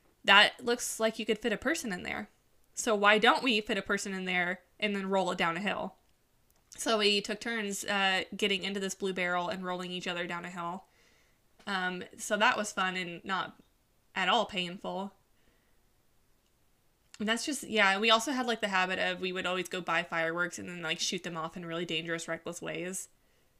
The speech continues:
So, yeah, that was,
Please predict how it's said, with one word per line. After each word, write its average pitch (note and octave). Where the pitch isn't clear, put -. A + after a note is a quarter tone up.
So, D3+
yeah, F#3
that A3
was, G3